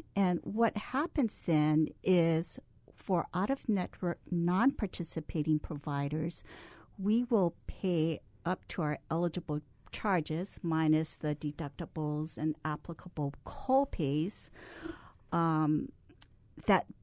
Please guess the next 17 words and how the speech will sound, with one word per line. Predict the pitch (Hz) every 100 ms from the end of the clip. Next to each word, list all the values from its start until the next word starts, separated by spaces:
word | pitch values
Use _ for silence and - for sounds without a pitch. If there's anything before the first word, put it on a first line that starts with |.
| - - -
balance | 175 285 262 - -
bill, | 160 147 151 -
that | 170 - -
difference | 202 226 - 151 151 -
between | - 156 - 175 165 180
what | 185 202 - - -
the | 170 156 151 147 - - - - - - -
out-of-network, | 170 165 - 165 175 - 185 190 240 _
non-participating | 196 170 170 190 180 156 180 - - 175 202
provider | - 190 - 165 165 185 -
charges | - 254 214 151 147 180 - - - - - -
and | 170 165 -
what | 190 185 -
U | 185 175
H | 160 -
A | 165 151
pays | - - - 214 165 151 -